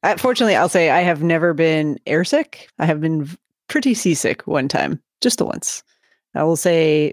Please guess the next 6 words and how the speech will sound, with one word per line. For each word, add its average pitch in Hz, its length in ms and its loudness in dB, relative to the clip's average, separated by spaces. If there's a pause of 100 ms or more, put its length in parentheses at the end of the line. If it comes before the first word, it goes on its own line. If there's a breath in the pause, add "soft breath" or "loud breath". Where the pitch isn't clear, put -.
just 156 180 -6 (120)
briefly, 156 520 0 (300 soft breath)
small 208 300 2
boat, 175 480 -2 (440)
below 175 260 2
deck, 156 500 -4